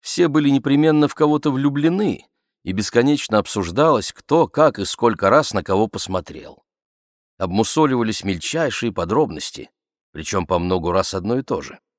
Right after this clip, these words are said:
Основные итоги обмусоливаний заносились в дневники.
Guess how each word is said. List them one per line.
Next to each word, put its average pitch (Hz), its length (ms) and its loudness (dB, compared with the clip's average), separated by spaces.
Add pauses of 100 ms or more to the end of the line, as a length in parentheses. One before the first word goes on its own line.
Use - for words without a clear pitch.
(400)
Основные 117 720 4 (120)
итоги 107 360 0
обмусоливаний 110 1080 0
заносились 98 760 -2
в 80 140 -12
дневники. 95 800 -4